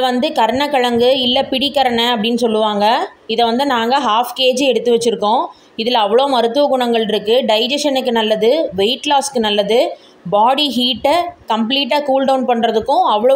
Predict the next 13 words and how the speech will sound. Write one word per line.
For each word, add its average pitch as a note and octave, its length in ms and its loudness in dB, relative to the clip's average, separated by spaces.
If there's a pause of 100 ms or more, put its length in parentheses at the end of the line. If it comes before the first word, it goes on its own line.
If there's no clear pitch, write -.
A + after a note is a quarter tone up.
(120)
ஹெல்ப்ஃபுல்லா A#3+ 420 0
இருக்கும். A3 320 0 (540)
இப்போ D4 260 -2
இந்த A#3+ 240 0
எல்லா B3+ 180 2 (140)
கருணக்கிழங்குக்கும் A#3+ 840 0 (300)
தோலை C#4 400 4
வந்து B3 180 -2 (100)
நல்லா A#3+ 220 0 (120)
peel C4 300 -2
பண்ணிட்டு, A3+ 380 0 (540)
clean C#4+ 320 0
பண்ணி B3 220 0